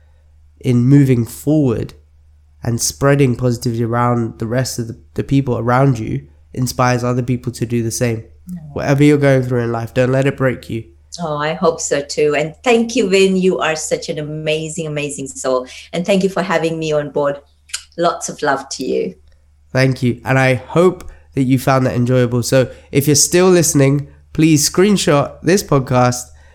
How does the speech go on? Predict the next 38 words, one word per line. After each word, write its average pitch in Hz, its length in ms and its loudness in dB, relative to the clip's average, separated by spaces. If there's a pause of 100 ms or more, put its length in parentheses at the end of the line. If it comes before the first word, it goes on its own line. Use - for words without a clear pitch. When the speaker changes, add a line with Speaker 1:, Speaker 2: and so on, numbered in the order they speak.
(140)
Speaker 1:
on 180 200 2
your 180 120 2
phone. 123 520 -2 (180)
What 151 160 4
I 170 40 6
want 170 160 4
you 156 60 2
to 143 80 -2
do 127 160 2
is 117 100 0
post 156 280 0
it - 60 -2
on 147 120 2
your 143 80 2
stories 127 360 -4
on 123 120 0
Instagram 120 600 -4 (460)
and 131 320 0 (100)
tag 131 460 0
both 131 280 0
of 117 120 -6
us. - 160 -8
So 135 160 -2
my 170 560 2 (600)
Instagram 160 480 4
handle 151 300 4
is 147 320 4
Vin 156 440 0
and 139 380 0
Beyond. 143 560 2
And 139 280 2
Kajal, 180 460 0
what 175 180 2
is 131 200 -2
your, 135 440 2 (360)
um, 113 180 -2
Instagram 117 480 -4
handle? 113 340 -6